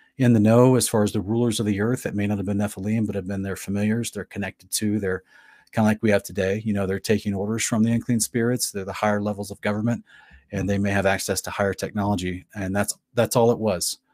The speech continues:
um, is simply the same deception of old is gonna be rehashed in the future because they've dumbed down the general populace enough to fall for it again.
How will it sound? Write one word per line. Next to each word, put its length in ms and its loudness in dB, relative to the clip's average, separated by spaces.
um, 360 -2
is 200 -2
simply 560 0
the 140 -2
same 260 0
deception 480 0
of 140 0
old 280 0
is 120 0
gonna 140 0
be 120 -4
rehashed 560 -4
in 60 0
the 60 2
future 480 2
because 280 -2
they've 420 -2
dumbed 240 2
down 380 0
the 100 -8
general 260 -2
populace 480 -4
enough 260 -6
to 80 -18
fall 240 -2
for 240 -8
it 40 -10
again. 320 -8